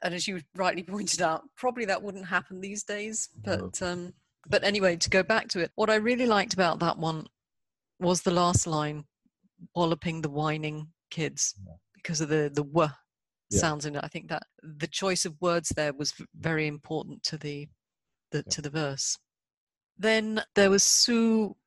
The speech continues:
Speaker 1: Wise
Speaker 2: Yes.
Speaker 1: walking with Dad.
Speaker 2: Yes. Uh, "He farts loud, all eyes on me." <laughs>
Speaker 1: Which, again, another of those laugh out, well, for me anyway, laugh out loud. But I guess i-,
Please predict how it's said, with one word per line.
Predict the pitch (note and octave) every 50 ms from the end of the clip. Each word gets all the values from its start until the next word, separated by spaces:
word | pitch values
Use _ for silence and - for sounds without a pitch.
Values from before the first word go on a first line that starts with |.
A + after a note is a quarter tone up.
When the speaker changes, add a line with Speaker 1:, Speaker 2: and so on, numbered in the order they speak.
| _ _ _ _ -
Speaker 1:
Wise | A3 G#3+ G3+ F#3+ F3+ E3+ E3+ E3+ E3+ - - - - _ _ _ _ _ -
Speaker 2:
Yes. | G#2 G2
Speaker 1:
walking | G2+ G#2 G3 C#3 - - - G3 F#3 F#3 F#3 F#3 F#3
with | F#3 F#3+ - - - _ _
Dad. | - F#3+ E3+ D#3 C#3 C#3 C3 A#2 - - - - - - -
Speaker 2:
Yes. | G#2 G2+ G2 G2 G#2 A#2 B2 - - - - _ _ _ _ _ _ _ _ _ _ _ _ _ _ _
Uh, | G#2 F#2+ F#2+
"He | F2+ F#2 G2+
farts | G2 G2+ - C3 C3 C3 C3 - - - -
loud, | G#2 A2 A2 G#2+ G2+ G2+ G2+ G2 G2 - - _ _ _ _ _ _ _ -
all | - A2 G#2+ G#2 A2 G#2+ G2+
eyes | G2+ G2+ G2 F#2+ G2+
on | G2 F#2 F2+
me." | E2+ E2 E2+ E2+ E2+ E2+ _ -
<laughs> | - - _ _ _ _ _ _ _ _ _ _ _ _ _ _ _ _ _ - - - -
Speaker 1:
Which, | G#3 G3+ - - - -
again, | - - G#3+ F#3+ F3 D#3+ - - - - - -
another | A3+ A#3+ A#3 A#3 A3 G#3+
of | G3+
those | G3+ G3 F#3+ F3
laugh | F#3 G3 F#3+ F#3+ - -
out, | F#3 E3+ -
well, | - E3+ D#3+ C#3+
for | - - D3+
me | D3 D#3 D#3
anyway, | D3+ D3 D3 C#3 C3+ C#3 C#3+
laugh | D3 D#3 D3+ D3 - -
out | D3 D3 -
loud. | D3+ D#3 D3 D3 C3+ -
But | E3 -
I | F3+
guess | F3 G#3 G#3+ G3 - - -
i-, | - - - -